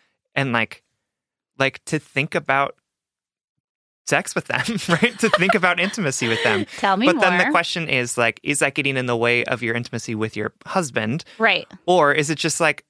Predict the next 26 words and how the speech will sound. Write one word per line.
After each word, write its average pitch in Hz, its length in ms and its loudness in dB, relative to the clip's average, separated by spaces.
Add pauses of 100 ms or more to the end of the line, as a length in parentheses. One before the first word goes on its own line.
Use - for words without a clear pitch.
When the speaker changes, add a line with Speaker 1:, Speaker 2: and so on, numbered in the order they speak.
Speaker 1:
something 143 400 -2
that's 131 180 -2
fun 117 240 0
to 117 140 -4
think 110 200 -4
about, 139 360 0
but, - 180 -2
like, 110 380 -4
is 123 180 -4
never 113 260 0
gonna 110 200 -4
be 107 120 -8
something 104 340 -8
that 98 120 -8
you 104 160 -8
act - 300 -4
on? - 240 -6 (240)
Speaker 2:
Totally. 202 500 -4
Speaker 1:
Right? 139 260 0
And 123 160 -6
so, 120 380 2 (240)
um, 117 440 -2
I 135 60 -6
think 147 200 -4
that - 160 0 (180)
what 127 300 -2